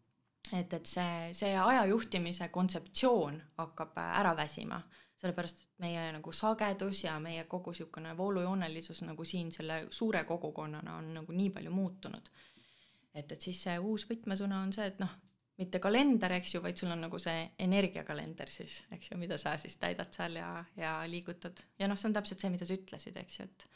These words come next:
et see mõtete suunamine, eks, et, et ta ei olegi niivõrd mõtete suunamine, kuivõrd kui sa kasutad tööriistu, millega sa paned oma energia kogu aeg kasvama, äh, siis, äh,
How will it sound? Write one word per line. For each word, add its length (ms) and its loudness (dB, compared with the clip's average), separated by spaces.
et 100 -6
see 80 6
mõtete 400 8
suunamine, 640 2
eks, 180 -12
et, 220 -8
et 100 -12
ta 100 4
ei 60 6
olegi 200 2
niivõrd 380 -2
mõtete 480 6
suunamine, 560 -2
kuivõrd 300 0
kui 160 -2
sa 140 0
kasutad 460 4
tööriistu, 640 2
millega 320 2
sa 80 -8
paned 260 2
oma 300 -2
energia 480 6
kogu 480 -2
aeg 320 2
kasvama, 540 -2
äh, 760 -8
siis, 440 -6
äh, 280 -6